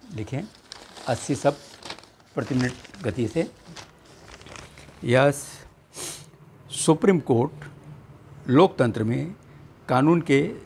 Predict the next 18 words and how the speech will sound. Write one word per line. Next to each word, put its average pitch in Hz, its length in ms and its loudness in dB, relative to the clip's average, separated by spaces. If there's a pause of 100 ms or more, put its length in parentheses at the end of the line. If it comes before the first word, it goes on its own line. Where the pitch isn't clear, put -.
(420)
शासन 180 360 2
को 151 220 4
लेकर 117 440 0 (540)
कुछ - 340 2 (520)
मूलभूत 143 540 2 (480)
प्रश्न 123 520 -2 (280)
उठा 139 260 4
रहा 104 320 2
है। 95 300 -4 (400)
लोकतंत्र 156 560 0
में 165 260 -2 (440)
अमीर 151 280 4
गरीब, 151 320 4 (540)
उच्च 196 220 4
शिक्षित 175 540 -2 (400)
अथवा 120 520 0 (380)
अल्प 165 300 4
शिक्षित 156 480 -2